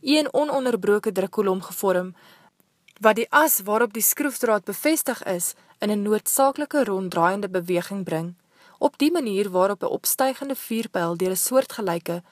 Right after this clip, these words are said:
vinnige, onder haar groeiende lugkolom omhoog gedra word. Uit die maklik te begrype voorbeeld kan julle insien hoe die daaglikse rotasie van die aarde deur haar eie volkome natuurlike mene-, meganisme opgewek word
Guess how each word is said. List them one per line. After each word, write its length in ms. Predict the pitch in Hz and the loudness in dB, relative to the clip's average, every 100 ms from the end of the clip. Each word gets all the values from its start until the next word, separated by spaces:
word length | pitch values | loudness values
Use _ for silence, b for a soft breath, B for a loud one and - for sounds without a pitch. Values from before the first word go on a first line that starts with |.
| b b | b b
vinnige, 580 | - 294 294 - 190 | 2 4 4 -2 -4
onder 260 | - 240 233 | -4 -2 0
haar 140 | 180 | -2
groeiende 500 | 180 - 254 262 254 | -2 -4 -2 0 0
lugkolom 640 | 214 180 - 214 185 175 175 b b b | -2 -4 -4 -2 -2 -2 -6 b b b
omhoog 460 | 208 190 185 185 | -2 0 0 -2
gedra 360 | 196 170 165 165 | -4 0 0 0
word. 420 | 175 196 - - _ _ _ _ b b b b b b b b b | -2 -6 -12 -20 _ _ _ _ b b b b b b b b b
Uit 160 | 269 | 2
die 140 | 294 311 | 2 4
maklik 360 | 208 226 240 | 2 2 -2
te 100 | - | -2
begrype 460 | 226 - 220 208 220 | -2 0 0 0 -4
voorbeeld 480 | - 202 196 233 - | 0 0 2 0 0
kan 140 | 226 | -2
julle 220 | 214 214 | 0 0
insien 520 | - 202 - 269 330 - b b b | -2 -4 -4 -4 -6 -12 b b b
hoe 120 | 220 226 | -2 0
die 80 | 233 | 2
daaglikse 560 | 202 208 233 320 - 269 | 6 4 4 -4 -2 -4
rotasie 460 | 240 226 233 254 - | 0 0 2 -2 -4
van 160 | 214 | -2
die 80 | 208 | 0
aarde 360 | - 196 190 202 | 2 0 0 -2
deur 200 | 202 196 | 0 2
haar 160 | 190 - | 2 0
eie 160 | 277 285 | 0 -2
volkome 460 | - 226 240 226 226 | -2 -2 0 0 0
natuurlike 560 | 196 196 220 214 214 | -4 -2 -2 -2 -4
mene-, 280 | 202 175 185 - | -2 -2 -4 -8
meganisme 680 | - 220 240 208 190 - 196 | -2 -2 0 0 0 -2 -2
opgewek 520 | - - 240 185 180 - | -4 -2 -2 -2 -2 -2
word 300 | 170 180 | -2 -2